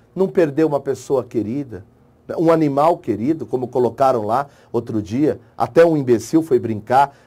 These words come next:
de um bicho lá que ele tinha perdido e não tinha, porque talvez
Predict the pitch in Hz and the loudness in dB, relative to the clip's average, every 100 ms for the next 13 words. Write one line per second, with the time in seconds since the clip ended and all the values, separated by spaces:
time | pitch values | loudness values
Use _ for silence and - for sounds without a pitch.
0 | _ 107 107 92 117 139 - 98 120 127 | _ -6 -6 -4 -4 -4 -6 -2 -2 -2
1 | 104 101 113 110 104 92 117 107 101 92 | -8 -6 -10 -4 -6 -4 -6 -6 -8 -10
2 | 131 139 107 _ - _ 214 240 233 190 | -8 -8 -10 _ -20 _ -2 0 4 2
3 | 151 202 220 - | 6 4 4 -8